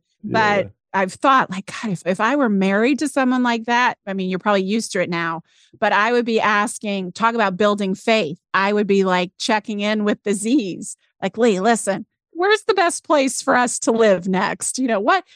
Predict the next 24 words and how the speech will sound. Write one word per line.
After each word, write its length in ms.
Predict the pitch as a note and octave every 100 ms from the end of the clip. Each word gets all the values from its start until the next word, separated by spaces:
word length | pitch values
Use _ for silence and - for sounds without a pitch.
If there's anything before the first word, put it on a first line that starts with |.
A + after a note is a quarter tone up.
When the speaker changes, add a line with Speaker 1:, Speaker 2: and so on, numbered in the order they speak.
| _
Speaker 1:
should 260 | - A4 G#4+
we 80 | G4
Speaker 2:
Yeah. 60 | F#4
Speaker 1:
embark 420 | D4+ C#4+ C#4 -
on 220 | C4+ C4
this 300 | B3+ B3+ -
thing 300 | - C#4 B3+
or 140 | B3 B3
not?" 420 | B3+ A3+ D#3+ -
You 120 | A#3+
know, 240 | A#3 G#3
like, 240 | A3 A3 A3+
how, 260 | C#4+ E4 C4+
how 200 | D#4+ G#4+
much 240 | G#4+ F#4
of 80 | D4+
a 100 | B3
role 340 | A3+ A3 A3
do 140 | G3+ G3
the 120 | F#3+
Z's 440 | G3 G#3+ G#3 F#3
have 380 | A#3+ F#3 F3+ F3
in 160 | F3+ F#3
your, 280 | F#3+ F3+